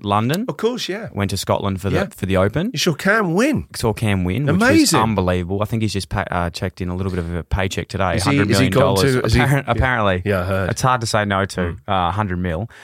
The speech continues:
Speaker 1: um, over to live. But yeah, I was in the, the U K with Sam. We went over there. Incredible place. What's it been like for you moving here?
Speaker 2: Uh,
Speaker 1: Being
Speaker 2: lo-,
Speaker 1: like
Speaker 2: lots of differences,
Speaker 1: Yeah.
Speaker 2: you know, and I now consider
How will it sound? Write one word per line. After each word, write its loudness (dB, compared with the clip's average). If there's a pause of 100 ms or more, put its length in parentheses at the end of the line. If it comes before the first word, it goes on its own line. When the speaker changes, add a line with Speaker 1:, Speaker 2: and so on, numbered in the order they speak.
(260)
Speaker 1:
um, 0
over 0
to 2
live. 0
But 0
yeah, 4
I 4
was 0
in -2
the, -2
the -6
U -4
K -2
with -4
Sam. -4
We -2
went -4
over -4
there. 0 (1200)
Incredible 2
place. -4 (260)
What's -4
it -4
been -4
like -6
for -8
you 0
moving 2
here? -2 (280)
Speaker 2:
Uh, 2
Speaker 1:
Being 2
Speaker 2:
lo-, 4
Speaker 1:
like 4
Speaker 2:
lots 0
of -4
differences, -4
Speaker 1:
Yeah. -4
Speaker 2:
you 0
know, -2
and -4
I 0
now 2
consider -2